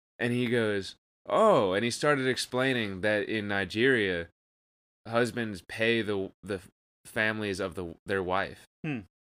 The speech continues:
Speaker 1: And so he, when he married his wife, his f-, wife's family wanted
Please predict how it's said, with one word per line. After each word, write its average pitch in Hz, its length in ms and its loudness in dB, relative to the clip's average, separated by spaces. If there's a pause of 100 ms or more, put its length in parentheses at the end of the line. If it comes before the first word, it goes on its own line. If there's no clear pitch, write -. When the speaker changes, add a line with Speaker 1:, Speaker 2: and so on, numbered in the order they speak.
(260)
Speaker 1:
And 98 400 -4 (540)
so - 160 -8
he, 110 260 2
when 104 220 0
he 113 140 -2
married 107 380 4
his 101 220 0
wife, 98 440 2 (840)
his 104 260 -4 (180)
f-, 80 80 -16 (260)
wife's 101 460 0
family 101 440 -4
wanted 92 500 -4